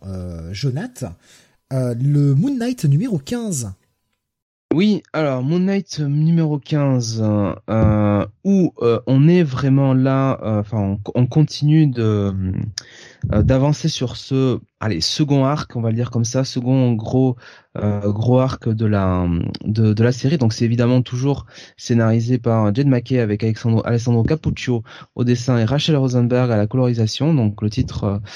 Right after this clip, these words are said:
Speaker 2: enfin, le, ce numéro s'appelle Moonlighting. Euh, et effectivement, c'est plein de révélations. Euh, on est vraiment sur cette deuxième partie où, euh, Jed MacKay là, euh, rentre franchement dans, euh,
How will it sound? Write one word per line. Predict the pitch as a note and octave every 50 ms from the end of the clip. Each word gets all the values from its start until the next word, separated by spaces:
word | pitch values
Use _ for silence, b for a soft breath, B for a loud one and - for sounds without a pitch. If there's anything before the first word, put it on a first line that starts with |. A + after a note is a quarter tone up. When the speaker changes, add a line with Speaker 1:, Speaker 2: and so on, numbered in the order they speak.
| B B -
Speaker 2:
enfin, | G2+ G#2
le, | G#2 G2 G2 F#2+ -
ce | - - - A#2
numéro | A#2 A#2 A#2+ A#2+ C3
s'appelle | B2+ - G2+ - G#2+ A2
Moonlighting. | A2+ C3 C#3+ C3+ B2+ A2+ A2 A2+ - C3 D3 D#3+ F#3+ - B B B B B B B B B B - -
Euh, | F#2+ G2+ G2 G2 - -
et | - A#2
effectivement, | A2+ A2+ C3 B2 - - C3+ D#3+ F3+
c'est | E3 - G#2+ F#2+ -
plein | - E3+ F#3+
de | F3+
révélations. | - D#3+ D3+ C3+ C3+ A#2+ A#2 A#2 A#2 - - B2+ D3 F3 E3+ B B B B B B B B B B B -
Euh, | - A#2 A2+ A2+ A2+ A2 A2 A2 A2 G#2+ G#2+ G#2 F#2+ D2+ A#1 G1+ _ _ _ _ _ _ _ _ _ _ _ _ _ _ _ C3+
on | D#3 E3 F#3+
est | G3+
vraiment | F3+ E3 E3+ E3+ F#3
sur | G3 - - D#3 C3
cette | - C#3+ C3+
deuxième | C3 D3 D#3+ D#3 E3+ F3 E3 -
partie | - D3 - - - - C#3+ C#3 D3+ - - B B B B B B B B B B _ _ _
où, | - D#3 D#3 D#3+ E3 E3+ C#3+ - -
euh, | A#2+ B2 A#2+ A#2+ A2+ A2+ A2 G#2+ G#2+ G#2+ G#2 G#2+ A2 A2+ A2+ A#2+
Jed | A#2+ D3+ D#3+
MacKay | D#3+ D#3 D3 D3 C3 - D3 C#3+ D3+ D#3 - -
là, | - B2+ C3 C3+ C3+ C#3+ D3 D3+ D3 -
euh, | - G2 A2+ A2+ A2+ A2 A2 A2+
rentre | F#2+ - C#3+ D3+ C#3+ - - C3
franchement | A#2+ - - - C#3+ - - - - - C#3+ C#3+ D3+ D3+
dans, | C#3+ C3+ C3 C3+ C#3 C3+
euh, | C3 A#2+ A2+ A2 A2+